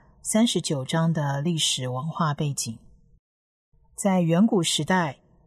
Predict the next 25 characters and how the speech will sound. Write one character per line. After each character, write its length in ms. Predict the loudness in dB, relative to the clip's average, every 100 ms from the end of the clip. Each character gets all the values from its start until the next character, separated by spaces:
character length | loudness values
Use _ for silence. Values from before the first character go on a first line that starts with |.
| _ -8
就 120 | -6
是 140 | -4
早 220 | -2 -2
在 240 | -2 -2 -2
古 220 | -4 -4
石 200 | -4 -4
器 200 | -2 -2
时 180 | -2 -2
代 200 | -2 -2
的 120 | -2
时 160 | -4 -4
候， 320 | -4 -4 -6 _ -20 _
洞 180 | 4 6
穴 380 | 4 2 2 2
艺 180 | 2 2
术 220 | 2 2
里 140 | 2
面 340 | 2 0 0 -2
就 220 | 0 0
有 200 | 0 -2
野 300 | -2 -2 0
牛 300 | 0 -2 -2
的 200 | -4 -4
图 240 | -8 -8
像。 340 | -4 -2 -2